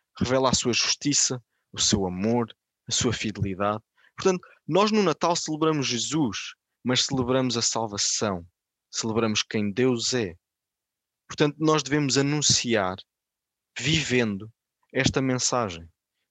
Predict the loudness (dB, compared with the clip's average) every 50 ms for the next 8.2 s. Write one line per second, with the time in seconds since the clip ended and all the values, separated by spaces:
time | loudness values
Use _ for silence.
0 | _ -8 -8 -8 -6 -2 0 2 2 4 4 2 2 0 0 0 0 2 2 0
1 | 0 2 2 2 2 0 0 -2 2 2 2 2 2 0 0 0 2 2 0 -2
2 | -4 -10 _ _ _ _ _ -10 -4 -4 -2 0 0 0 0 0 -4 0 0 0
3 | 0 0 -4 -2 -2 -2 -2 -2 -2 _ _ _ _ _ _ _ -8 -4 -4 -4
4 | -4 -4 -6 -8 -10 -12 -18 -20 _ _ _ _ _ _ _ _ _ _ _ _
5 | _ -6 -4 -2 -2 -2 -4 -6 _ _ _ _ _ _ _ -6 -6 -2 0 0
6 | 0 2 2 2 2 2 0 -2 -4 -4 -2 -2 -2 -4 -6 -6 -8 -10 -12 -12
7 | -14 -16 -16 _ _ _ _ _ _ _ _ _ _ -16 -12 -4 -2 -2 -2 -2
8 | -6 -10 -16 -18